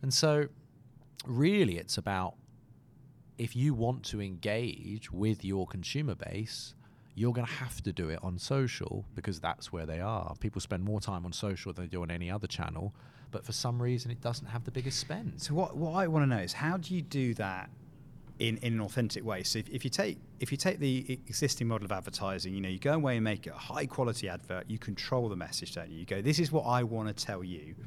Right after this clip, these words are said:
Speaker 2: And, and you, you can make that very good,
Speaker 1: Yeah.
Speaker 2: very compelling. But as you say, if you want to interrupt someone in their kind of social media feed, um, how do you, how do you make a compelling,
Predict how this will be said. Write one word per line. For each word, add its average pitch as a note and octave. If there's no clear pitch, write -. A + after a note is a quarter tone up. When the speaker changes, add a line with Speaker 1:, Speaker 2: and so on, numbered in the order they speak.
Speaker 2:
And, F#2
and G#2
you, G#2
you A2+
can G#2+
make A#2
that -
very A2
good, G3
Speaker 1:
Yeah. -
Speaker 2:
very A#2
compelling. E2+
But D3+
as D3+
you F3+
say, G#2+
if A#2
you B2+
want D3+
to -
interrupt A2
someone G2+
in F#2+
their F#2
kind F2
of F2+
social -
media F2+
feed, -
um, C3+
how E3+
do F3+
you, E3
how D#3
do D#3+
you E3
make C3+
a A#2+
compelling, G#2